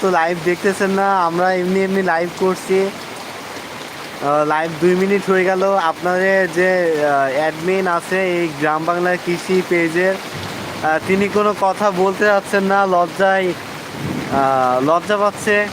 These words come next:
এই জন্য আমি বলছি, এই তো আমাদের গ্রাম বাংলার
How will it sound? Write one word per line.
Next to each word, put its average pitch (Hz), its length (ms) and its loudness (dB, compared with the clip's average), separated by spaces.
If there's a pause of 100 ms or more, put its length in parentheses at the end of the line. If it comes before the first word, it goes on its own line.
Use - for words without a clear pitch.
(240)
এই 165 120 0
জন্য 190 220 0
আমি 185 360 2
বলছি, 185 560 2 (1400)
এই 170 280 2
তো 208 80 2
আমাদের 185 440 2
গ্রাম 165 300 0
বাংলার 190 320 2